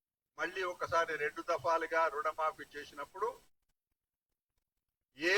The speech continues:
రైతాంగానికి ఒక్క మాట కూడా చెప్పలే, లోపాయికారిగా మాట్లాడుకొని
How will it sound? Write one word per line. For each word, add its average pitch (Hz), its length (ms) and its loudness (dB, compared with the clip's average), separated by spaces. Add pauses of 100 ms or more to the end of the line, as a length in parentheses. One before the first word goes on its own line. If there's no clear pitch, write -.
రైతాంగానికి 214 800 2
ఒక్క 190 200 0
మాట 202 260 6
కూడా - 240 -4
చెప్పలే, 185 280 -2 (1700)
లోపాయికారిగా 202 840 4
మాట్లాడుకొని 175 720 0